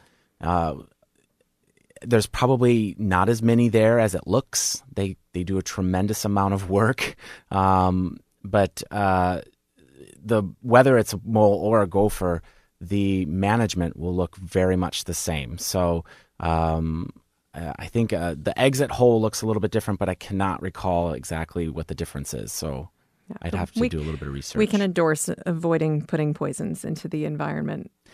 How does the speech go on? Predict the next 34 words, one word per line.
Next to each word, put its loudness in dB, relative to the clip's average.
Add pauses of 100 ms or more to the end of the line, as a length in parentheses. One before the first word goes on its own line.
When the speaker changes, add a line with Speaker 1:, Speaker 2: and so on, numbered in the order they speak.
Speaker 2:
But -6
Speaker 1:
Yes. 8
Speaker 2:
that -2
is -6
a -4
Speaker 1:
And, 4
and 4
those, 10
you 4
know, 8
a 8
lot 8
of 4
us 4
are 6 (100)
really 8
tempted, 2
especially 4
for -4
things 0
like 2
moles 2
and -2
gophers, -4
to -8
use -4
baits. -6 (440)
And, 2 (140)
uh, 4
they 2
certainly 2 (680)
are 2
an 2
option, 4